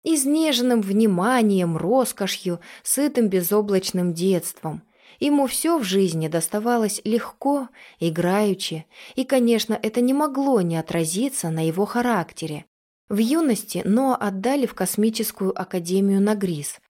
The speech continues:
Это было традицией для семьи Холланд. Преподаватели тянули его изо всех сил, но Ноа не поддавался.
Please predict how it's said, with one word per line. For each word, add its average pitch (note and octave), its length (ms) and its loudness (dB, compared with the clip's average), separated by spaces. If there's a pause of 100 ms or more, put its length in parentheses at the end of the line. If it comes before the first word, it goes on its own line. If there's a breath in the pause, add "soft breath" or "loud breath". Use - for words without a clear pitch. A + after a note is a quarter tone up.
(160)
Это G#3+ 280 0
было G3+ 340 2
традицией F#3 1040 -2 (100)
для F#3 220 2
семьи F3+ 480 0
Холланд. E3+ 640 -2 (180)
Преподаватели D4 840 2
тянули A#3+ 480 2
его F3 380 2
изо E3+ 260 2
всех F4 380 -2
сил, D#3 480 -2 (280 loud breath)
но B3+ 200 2
Ноа B3+ 440 2
не A3 140 2
поддавался. E3+ 920 -2